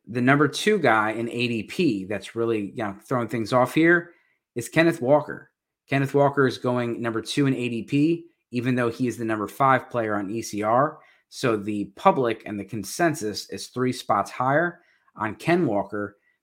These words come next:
than the E C R is. So what that tells you, if you want Ken Walker,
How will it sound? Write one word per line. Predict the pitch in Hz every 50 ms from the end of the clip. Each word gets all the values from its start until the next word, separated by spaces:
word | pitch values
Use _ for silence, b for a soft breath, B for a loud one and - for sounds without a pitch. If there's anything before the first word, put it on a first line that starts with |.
| _
than | - 123 117 113 110 104 104 - _
the | - 113
E | - 117 117
C | 104 - - 107
R | 104 98 98 87 71 55 -
is. | - - - - _ _ _ _ _
So | _ - - 110
what | 117 117
that | 131 123 110 -
tells | - 156 165 165 165 156
you, | 170 175 175 175 170 170 - _ _ _ _ _
if | -
you | 113 113
want | 113 120 139 147 147 139
Ken | - 160 156 147 151
Walker, | 147 151 151 151 151 - 165 165 160 156 160